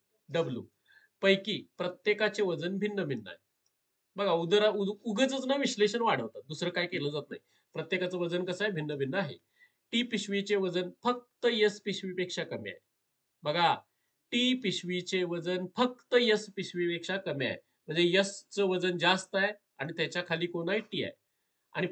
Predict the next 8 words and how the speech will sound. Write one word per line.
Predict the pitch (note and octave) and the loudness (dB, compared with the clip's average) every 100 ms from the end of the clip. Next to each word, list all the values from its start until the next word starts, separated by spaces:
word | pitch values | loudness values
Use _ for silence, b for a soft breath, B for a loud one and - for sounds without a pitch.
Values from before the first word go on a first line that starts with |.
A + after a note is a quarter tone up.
| - | 4
फक्त | C#4 C#4 C#4 | 4 6 8
म्हणलंय, | B3 G#3+ F3+ E3 | 8 8 4 6
याचा | F3 A3 | 6 6
अर्थ | G#3+ G#3+ | 6 6
काय? | A3 B3 | 6 6
ह्यांच्यामध्ये | F#3+ E3 G3 G3 F#3+ | 2 2 0 2 0
कुणी | F3+ D#3 | -2 -2
नाही. | F3 B3+ - _ _ - F2 | -2 -2 -8 _ _ -20 -20